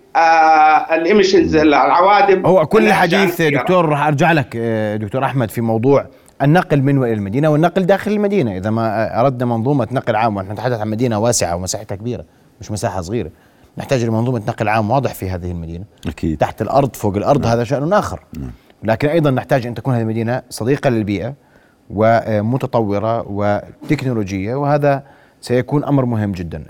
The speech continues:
Speaker 2: أعود للمهندس، واسمحوا لي أن أرحب بالمهندس حسان العتيبي،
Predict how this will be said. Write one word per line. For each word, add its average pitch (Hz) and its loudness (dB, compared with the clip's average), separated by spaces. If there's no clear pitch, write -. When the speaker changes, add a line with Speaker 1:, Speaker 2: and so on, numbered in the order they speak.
Speaker 2:
أعود 175 4
للمهندس، 165 2
واسمحوا 135 -2
لي 143 0
أن 139 0
أرحب 147 0
بالمهندس 135 -4
حسان 143 -2
العتيبي، 120 -2